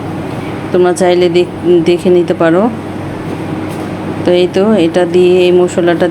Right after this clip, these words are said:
দিয়ে রান্না করে নিলাম। খুবই টেস্টি হয়েছিল, ভাত দিয়ে যে খেয়েছি একদম মাংসর মতো লাগছিল,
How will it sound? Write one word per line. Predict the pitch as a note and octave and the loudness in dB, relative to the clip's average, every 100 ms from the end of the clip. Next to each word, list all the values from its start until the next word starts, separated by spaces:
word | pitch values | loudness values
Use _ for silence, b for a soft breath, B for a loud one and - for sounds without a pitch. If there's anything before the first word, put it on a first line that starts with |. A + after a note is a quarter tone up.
| E3 | 2
দিয়ে | F3 F#3+ F#3 | 2 4 4
রান্না | E3+ E3+ E3+ | 4 2 2
করে | F3 E3+ | 2 4
নিলাম। | E3+ F3 A3+ A#3 - B B B - | 4 2 0 -2 -8 B B B -2
খুবই | G3 F#3+ F#3+ | 0 2 2
টেস্টি | F#3+ F#3 - F#3+ F#3 | 0 0 -2 0 2
হয়েছিল, | F3+ F3 G3 F#3+ F#3 G3+ C4+ - F3+ F3 | 0 0 0 0 2 2 0 -2 -2 0
ভাত | F3 E3 - - - - | 0 -2 -10 -8 -6 0
দিয়ে | F3 F3+ | 0 2
যে | F3 E3+ | 0 0
খেয়েছি | - E3+ E3 - F#3 B3 B B D#3+ B - F3 | 0 0 0 0 0 0 B B -6 B -2 -2
একদম | F3 F#3+ F#3 F3+ | 0 2 4 4
মাংসর | F3 E3+ E3+ F3+ | 2 0 0 2
মতো | F3+ E3+ E3+ | 2 2 0
লাগছিল, | E3+ E3 - | 0 -2 -2